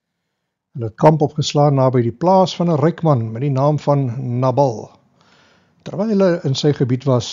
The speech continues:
het Dawid en sy manne gesorg dat geen skade oor Nabal se vee en skaapwagters kom nie. Hulle het seker gemaak dat enige rowers en opportuniste hulle rieme styf geloop het. Hulle was as ware soos 'n ongevraagde sekuriteitsnet oor Sab-, Nabal,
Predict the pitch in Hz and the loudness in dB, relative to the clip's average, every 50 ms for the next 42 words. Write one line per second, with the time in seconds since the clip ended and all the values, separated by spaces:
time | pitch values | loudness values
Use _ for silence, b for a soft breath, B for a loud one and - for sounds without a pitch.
0 | - 131 120 135 151 180 180 170 175 156 - 160 139 135 139 156 156 - 147 139 | -6 -6 -4 -2 0 0 0 0 0 -2 0 0 2 2 2 2 2 2 0 0
1 | - 156 143 143 135 - - 127 110 - - - 165 160 160 147 - - - - | 2 2 4 4 2 0 -4 -8 -8 -8 -4 -2 0 0 0 -2 -4 -6 -2 0
2 | 143 147 143 139 143 143 135 131 120 120 123 120 107 120 127 131 131 - - 127 | 2 4 4 4 2 0 0 -2 -2 0 -2 -2 0 2 2 2 0 -2 -4 -6
3 | - - - 143 139 135 117 107 - - 139 131 120 107 120 113 - - 120 - | -6 -4 -2 0 0 0 -2 -4 -4 -2 0 0 0 0 -2 -4 -4 -6 -10 -10
4 | - - 120 - - 110 - - _ b b b b b b b b b b b | -8 -8 -10 -10 -10 -12 -16 -20 _ b b b b b b b b b b b
5 | b b - 139 131 - 240 233 202 202 - - 143 135 139 139 - 135 120 135 | b b -6 -6 -4 -4 -4 -2 -2 -2 0 0 2 4 4 2 2 0 -4 -4
6 | 160 170 165 143 - 135 117 123 147 160 156 151 143 - 139 139 147 151 - 151 | -2 0 0 0 0 0 2 2 4 4 4 4 2 0 -4 -6 -6 -6 -6 -6
7 | 123 - - 123 123 135 147 - - 151 135 123 b b b b b b b b | -6 -6 -4 -2 -2 -2 -2 -2 -2 -2 -2 -2 b b b b b b b b
8 | b - 131 139 151 131 113 117 139 143 143 131 - - - 131 120 - - 135 | b -4 0 0 2 2 0 0 0 0 0 -2 -2 -4 -4 -4 -4 -4 -4 -6
9 | 117 117 113 101 - - - _ _ _ _ _ _ _ _ _ - 147 151 175 | -4 -4 -6 -8 -10 -16 -20 _ _ _ _ _ _ _ _ _ -6 -2 -2 0
10 | 170 156 151 165 139 110 104 113 120 127 135 127 - - 127 - 143 - - 196 | 0 0 -2 -2 -4 -2 0 0 2 2 0 0 -2 -4 -6 -6 -8 -6 -4 -4
11 | 196 - - 156 - - 156 143 139 135 127 - - 131 - - 151 - 143 131 | -2 -2 -4 -6 -6 -4 -2 0 0 0 0 0 -4 -4 -4 -4 -6 -4 -4 -6
12 | 120 - 165 151 127 - - 123 117 139 135 - - - 156 127 123 - - 127 | -4 -2 -2 -2 -2 -4 -6 -4 -2 -2 -2 -4 -6 -8 -8 -8 -8 -6 -6 -6
13 | 127 160 196 143 143 131 131 120 120 117 110 107 107 | -8 -6 -6 -6 -2 -2 0 0 0 -2 -2 -4 -8